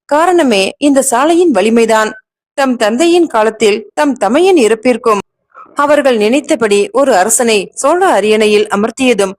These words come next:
இந்த சாலையும் சாலைகளில் கற்று அதன்படி நடந்த உயர் அதிகாரிகளுமே என்பதால் காந்தலூர் சாலையை வென்று அங்கு பயிற்சி பெற்ற அந்தன அதிகாரிகளையும்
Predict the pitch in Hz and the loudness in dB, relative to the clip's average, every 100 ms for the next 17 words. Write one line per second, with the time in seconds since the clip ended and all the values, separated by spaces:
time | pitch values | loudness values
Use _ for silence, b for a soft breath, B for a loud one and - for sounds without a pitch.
0 | _ - 311 269 - 185 240 220 202 208 | _ -2 0 0 0 0 0 0 -2 -4
1 | - 277 330 381 330 202 196 202 196 - | -4 0 0 0 0 0 0 -2 -4 -2
2 | 285 - - 240 330 349 220 220 208 196 | -2 -2 -4 -2 0 0 0 0 0 0
3 | 202 214 233 240 B B 285 349 339 185 | -2 -2 -2 -4 B B 0 2 2 0
4 | 208 254 277 247 226 220 202 - 294 285 | -2 0 0 0 0 0 -2 -2 -2 0
5 | 247 190 196 B B - 302 370 370 370 | 0 0 0 B B -2 -2 0 0 -2
6 | - 208 208 202 190 226 220 185 - - | -2 -2 0 0 0 0 0 -2 -2 -4
7 | 277 311 196 208 - 302 285 254 214 208 | -2 -2 -2 -2 -4 -4 -2 0 0 -2
8 | B B 269 320 359 339 226 190 226 240 | B B -2 0 0 0 0 0 0 2
9 | 233 226 202 190 | 2 2 0 -4